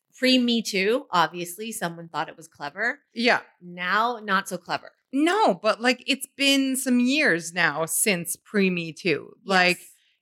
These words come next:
Speaker 2: it's scandalous to me. And I'm like,
Speaker 1: But isn't, if, as you said, it's embedded into the culture of your industry, no?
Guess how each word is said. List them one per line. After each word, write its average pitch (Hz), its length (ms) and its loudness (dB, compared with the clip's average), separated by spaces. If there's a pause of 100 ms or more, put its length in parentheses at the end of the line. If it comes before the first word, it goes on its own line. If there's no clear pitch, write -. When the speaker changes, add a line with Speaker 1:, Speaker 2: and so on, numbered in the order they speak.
(120)
Speaker 2:
it's - 280 0
scandalous 240 720 0
to 190 80 -6
me. 147 300 -8
And 214 160 2
I'm 214 120 2
like, 220 220 2 (260)
Speaker 1:
But 285 160 -4
isn't, 277 340 -6 (180)
if, 226 200 -8
as 240 220 -2
you 262 120 -6
said, 254 440 0
it's 226 220 -10
embedded 233 560 0
into 208 240 -10
the 208 80 -10
culture 190 460 -4
of 180 400 -2
your 185 880 4
industry, 147 460 -2
no? 349 300 2